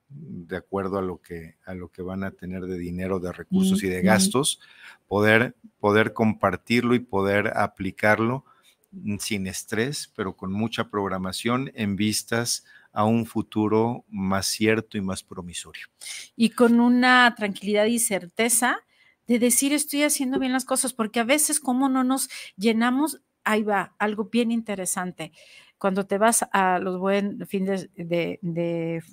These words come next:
Speaker 2: Buen Fin y haces como dijo a mi, a mi ama Maribel Arroyo, te vas como gorda en tobogán a hacer tus compras,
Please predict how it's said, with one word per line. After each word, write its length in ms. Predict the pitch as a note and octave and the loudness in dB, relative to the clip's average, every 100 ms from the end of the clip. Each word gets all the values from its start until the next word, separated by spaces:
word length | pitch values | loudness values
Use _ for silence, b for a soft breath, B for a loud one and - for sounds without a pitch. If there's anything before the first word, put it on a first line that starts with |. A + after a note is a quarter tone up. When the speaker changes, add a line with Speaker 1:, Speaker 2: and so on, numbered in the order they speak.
| _ | _
Speaker 2:
Buen 220 | G3 F#3+ F#3 | 2 4 2
Fin 340 | G3+ F#3 E3+ - | -2 -2 -4 -4
y 120 | F#3+ | 0
haces 300 | F#3 - G3 | 2 2 0
como 300 | - F3 F3 | -2 -4 -2
dijo 840 | E3+ E3+ - F#3 F3+ F3 D#3+ E3 C4+ F#3 _ _ - | -4 -6 -2 0 2 2 -2 -6 -12 -16 _ _ -6
a 100 | F3+ | -4
mi, 140 | F#3 | -2
a 40 | |
mi 120 | F3 F3 | -2 0
ama 280 | F#3 F#3 - | 0 0 0
Maribel 480 | F3 E3+ F3 F#3 F#3 | -2 0 0 2 2
Arroyo, 460 | F3 F#3+ E3+ E3 B B B B _ | 2 0 -2 -8 B B B B _
te 140 | F#3 F3 | 4 6
vas 200 | F#3+ - | 6 4
como 280 | G3 F3+ E3+ | 0 0 4
gorda 440 | F3 F3 F3+ F3+ | 2 4 2 2
en 100 | E3+ | -2
tobogán 440 | F3 E3+ E3+ E3+ E3+ | -2 -2 0 -2 -2
a 40 | |
hacer 220 | D#3+ F3 | -2 -4
tus 180 | - F3+ | -6 -8
compras, 500 | - F#3+ F#3 B3+ D4+ | -4 -4 0 -2 -2